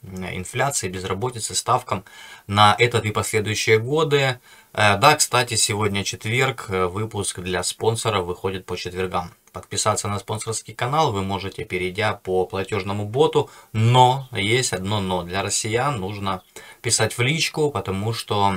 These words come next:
м, не всё так просто те-, теперь в наши дни. Поэтому есть способы, как оформить подписку. А, кому принципиально, пишите в личку, в телеге, ссылку я на личку оставлю в описании к этому видео, и, а, мы можем пообщаться на эту тему.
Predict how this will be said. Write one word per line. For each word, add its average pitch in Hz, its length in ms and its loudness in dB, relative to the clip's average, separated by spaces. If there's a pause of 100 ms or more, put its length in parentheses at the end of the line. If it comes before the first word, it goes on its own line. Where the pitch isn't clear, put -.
м, 92 460 -6
не 110 80 0
всё 113 140 -2
так - 200 -6
просто 117 420 2
те-, 104 180 -12 (180)
теперь 113 400 2
в 101 80 2
наши 95 300 0
дни. 90 300 -10
Поэтому 92 540 -8 (720)
есть 123 320 2
способы, 98 480 -2
как 95 240 -4
оформить 95 420 -8
подписку. 131 560 -4 (380)
А, 95 380 4
кому 104 400 0
принципиально, 113 720 2
пишите 98 400 -4
в 95 60 -4
личку, 110 320 -6
в - 60 -14
телеге, 98 400 -2
ссылку 95 420 -4
я 87 300 -2
на 101 200 -2
личку 95 320 -6
оставлю 87 500 -8 (400)
в 87 500 0
описании 98 600 0
к - 60 -2
этому 110 320 2
видео, 143 480 2 (280)
и, 107 340 2
а, 92 420 0
мы 104 140 2
можем 98 340 -2
пообщаться 92 500 -2
на 92 80 -2
эту 92 160 -6
тему. 82 320 -8